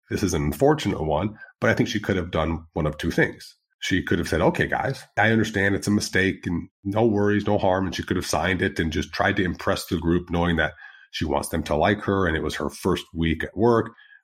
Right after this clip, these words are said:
And instead, she got advice. And the advice yielded in, you know, an extra twenty or thirty thousand bucks to her over the course of the year.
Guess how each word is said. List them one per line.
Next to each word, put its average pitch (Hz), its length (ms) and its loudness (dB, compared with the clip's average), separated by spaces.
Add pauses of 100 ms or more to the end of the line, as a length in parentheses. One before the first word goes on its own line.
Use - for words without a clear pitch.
And 98 100 2
instead, 127 460 2
she 117 100 -8
got 104 200 0
advice. - 600 -6 (460)
And 82 120 -2
the 80 100 0
advice 76 420 -2
yielded 76 320 -2
in, 73 120 0
you 73 80 0
know, 65 60 -2
an 69 80 -2
extra 71 360 -4
twenty 71 240 -4
or 69 100 -2
thirty 71 180 -6
thousand 67 300 -4
bucks 104 240 -2
to - 60 -8
her 73 200 -2
over 73 160 -4
the 73 60 -4
course - 260 -4
of 76 80 -6
the 78 80 0
year. 73 300 -2